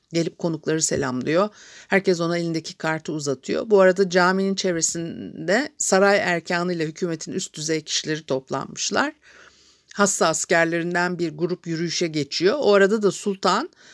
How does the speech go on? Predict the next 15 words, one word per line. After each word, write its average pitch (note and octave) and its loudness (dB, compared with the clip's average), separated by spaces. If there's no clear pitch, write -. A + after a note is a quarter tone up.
e, E3+ -2
hareminin, G3+ 4
e, D#3+ -8
açılan G3 2
büyük G3+ 0
kapısından F3 0
şatafatlı F3 -2
arabasıyla D3 -4
çıkıyor. F3+ 2
Karşısında F3+ 0
baş E3+ -6
mabeyinci D#3 -6
Münir D#3+ -6
Paşa C#3 -6
oturuyormuş. C#3 -4